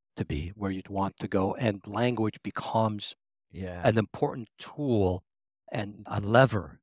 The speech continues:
Speaker 1: that should be used that helps you get there.
Speaker 2: Yeah. Delightful.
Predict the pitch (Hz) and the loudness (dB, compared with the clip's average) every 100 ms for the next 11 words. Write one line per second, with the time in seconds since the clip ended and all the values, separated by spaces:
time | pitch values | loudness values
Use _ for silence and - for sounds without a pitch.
0 | _ 107 - - - 120 104 95 92 90 | _ -8 -8 -6 -6 -6 -6 -6 -6 -10
1 | 87 - - _ - 92 - - - - | -10 -12 -14 _ -4 -2 -2 -6 -6 -10
2 | - 87 - - - _ 98 87 78 76 | -10 -12 -12 -20 -20 _ -6 -6 -6 -10
3 | _ _ _ - 127 123 98 - 95 - | _ _ _ 0 4 4 2 0 -2 -2